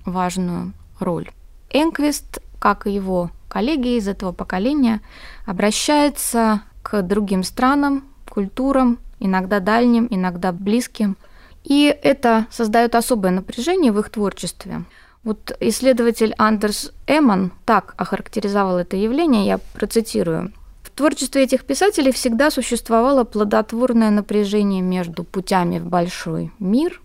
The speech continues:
для встречи с другими людьми и культурами,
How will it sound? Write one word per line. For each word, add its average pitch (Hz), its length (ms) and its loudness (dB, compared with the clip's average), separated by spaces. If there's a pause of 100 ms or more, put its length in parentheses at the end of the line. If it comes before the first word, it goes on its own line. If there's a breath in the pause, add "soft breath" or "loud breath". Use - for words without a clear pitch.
(200)
для 220 180 0
встречи 233 560 0 (120)
с 220 80 -8
другими 208 400 0
людьми 196 360 -2
и 190 40 -4
культурами, 180 720 -6